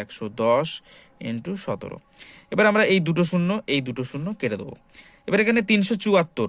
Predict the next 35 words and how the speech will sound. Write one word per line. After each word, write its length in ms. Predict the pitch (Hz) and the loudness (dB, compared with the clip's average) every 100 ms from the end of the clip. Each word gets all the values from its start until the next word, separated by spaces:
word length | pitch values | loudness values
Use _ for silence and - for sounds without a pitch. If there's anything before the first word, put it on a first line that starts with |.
| - | 0
তিনশো 180 | 165 175 185 | 0 2 0
চুয়াত্তর 240 | 196 208 127 | 0 0 2
এগারো 200 | 127 135 135 | 4 4 4
দিয়ে 140 | 127 120 | 2 2
যায়, 140 | 117 - - | 0 -2 -4
তিন 100 | 123 120 | -2 0
এগারো 140 | 127 131 | 0 -2
তেত্রিশ, 300 | 131 - 156 139 | -6 -6 -4 -2
চার 120 | 107 | 0
এগারো 140 | 107 113 | -2 -4
এবং 80 | 113 | -4
চুয়াল্লিশ, 280 | 110 104 107 131 | -4 -4 -2 -2
কাটাকুটি 300 | 131 131 131 | 0 0 0
আশা 120 | 117 123 | 0 -2
করি 100 | 123 117 | -4 -2
সবাই 180 | 113 110 | -2 -2
পারো। 140 | 101 123 - - - - _ - | -6 -8 -14 -20 -20 -20 _ -6
সতেরো 260 | - 147 165 | -2 2 2
দিয়ে 100 | 175 165 | 2 2
চৌত্রিশ 280 | 165 170 160 | 0 0 0
কত? 100 | 165 165 135 | 0 0 -2
দুইবার 260 | 120 123 120 | 0 0 2
যায়, 140 | 135 143 | 2 2
দুই 100 | 120 110 | -2 -2
দিয়ে 120 | 113 | -2
আঠারো, 200 | 101 170 226 - 117 | -4 -8 -10 -8 -6
নয়বার 300 | 98 95 98 | -6 -8 -10
যায়, 100 | 101 120 | -8 -4
মানে 100 | 143 | -2
আমরা 120 | 151 156 | -2 -2
কত 100 | 160 | 0
পেলাম? 180 | 175 196 233 - 127 120 | 0 0 -2 -10 -6 -2
নয় 220 | 120 135 190 220 _ 113 | 0 0 -2 -8 _ -16
ঘন্টা। 320 | 113 101 98 - - _ _ _ _ _ _ _ - | -10 -10 -10 -16 -20 _ _ _ _ _ _ _ 0
মানে 240 | 170 208 | 2 4